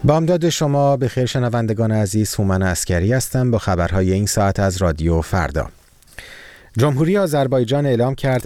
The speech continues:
تصمیم گرفته است در مناقشهٔ مرزی با ارمنستان آتشبس یک جانبه ای را به اجرا بگذارد. به گزارش خبرگزاری فرانسه، وزارت دفاع جمهوری آذربایجان با انتشار بیانیه‌ای اعلام کرد که در پی درخواست‌های بین‌المللی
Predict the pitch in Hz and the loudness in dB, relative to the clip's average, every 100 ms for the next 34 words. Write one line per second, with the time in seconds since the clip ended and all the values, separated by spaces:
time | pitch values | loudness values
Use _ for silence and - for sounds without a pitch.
0 | - 117 104 - 139 139 127 117 123 120 | -4 -2 -2 0 0 2 0 0 0 0
1 | - 117 98 98 95 90 - 110 110 104 | 0 0 0 0 0 -2 0 0 2 2
2 | 95 80 113 127 107 92 87 85 80 - | 0 0 0 2 2 2 0 0 -2 -2
3 | 104 101 87 - 92 92 117 104 98 - | 0 0 0 -2 -2 0 0 0 -2 -2
4 | 104 92 87 85 120 123 113 107 98 87 | 0 2 2 2 0 2 0 2 0 0
5 | 80 107 80 76 69 69 58 - 90 87 | 0 -2 0 -4 -4 -2 -4 -2 0 2
6 | 90 87 92 95 90 82 87 87 85 80 | 0 0 -2 0 0 0 0 0 2 0
7 | 95 92 87 - 147 135 127 113 104 95 | 0 -2 -2 0 0 0 0 0 0 0
8 | 104 98 113 120 110 104 90 90 98 90 | -2 0 0 0 0 -2 -2 0 2 2
9 | 82 85 82 82 80 98 107 98 85 82 | 0 0 0 0 0 0 0 0 0 -2
10 | 87 92 90 82 85 82 82 80 98 110 | -2 0 0 0 0 0 0 0 0 2
11 | 98 87 120 127 123 - 127 117 98 87 | 2 0 0 -2 -2 -2 -2 0 0 0
12 | 95 95 87 85 85 80 - 87 87 85 | 0 0 0 -2 -4 -2 0 0 2 0
13 | 85 80 80 78 78 113 160 | 0 0 0 0 2 2 0